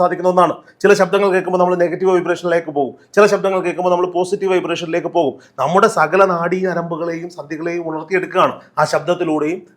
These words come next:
ആ അത്തരത്തിലുള്ള പുറത്തേക്ക് വരുന്ന രാസവസ്തുക്കൾ ഇല്ല, ഇവിടുത്തെ പ്രകൃതിയുമായി ലയിച്ച്, ഇവിടുത്തെ വായുവുമായി ലയിച്ച്, അവിടെ ഒരു, എന്താ പറയാ, ഏഹ്, ഒരു സംരക്ഷണ കവചമായി വർത്തിക്കുകയാണ്, ഒരു സുരക്ഷാ കവചമായി വർത്തിക്കുകയാണ്. ഇതിനാണ് കാലാകാലങ്ങളായി ഈ പറയപ്പെടുന്ന വെടിക്കെട്ടുകൾ നടത്തിപ്പോരുന്നത്.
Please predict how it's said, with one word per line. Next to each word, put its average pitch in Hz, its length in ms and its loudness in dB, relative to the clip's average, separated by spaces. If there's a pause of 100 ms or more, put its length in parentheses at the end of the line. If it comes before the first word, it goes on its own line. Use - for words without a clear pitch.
ആ 160 100 6 (200)
അത്തരത്തിലുള്ള 180 640 2 (180)
പുറത്തേക്ക് 156 480 0
വരുന്ന 160 200 -2
രാസവസ്തുക്കൾ 151 880 -4 (240)
ഇല്ല, 135 280 2
ഇവിടുത്തെ 156 500 0
പ്രകൃതിയുമായി 160 800 0
ലയിച്ച്, 139 400 -4
ഇവിടുത്തെ 147 400 0
വായുവുമായി 160 560 0
ലയിച്ച്, 135 320 0 (380)
അവിടെ 147 300 4
ഒരു, 196 380 4 (280)
എന്താ 151 220 6
പറയാ, 151 360 6 (400)
ഏഹ്, 127 60 6
ഒരു 131 400 4
സംരക്ഷണ 175 500 2
കവചമായി 165 460 0
വർത്തിക്കുകയാണ്, 156 520 4 (300)
ഒരു 156 60 -6
സുരക്ഷാ 156 400 2
കവചമായി 165 400 0
വർത്തിക്കുകയാണ്. 175 400 2
ഇതിനാണ് 190 300 4
കാലാകാലങ്ങളായി 185 880 6 (260)
ഈ 185 140 6
പറയപ്പെടുന്ന 175 420 4
വെടിക്കെട്ടുകൾ 190 540 4
നടത്തിപ്പോരുന്നത്. 175 540 2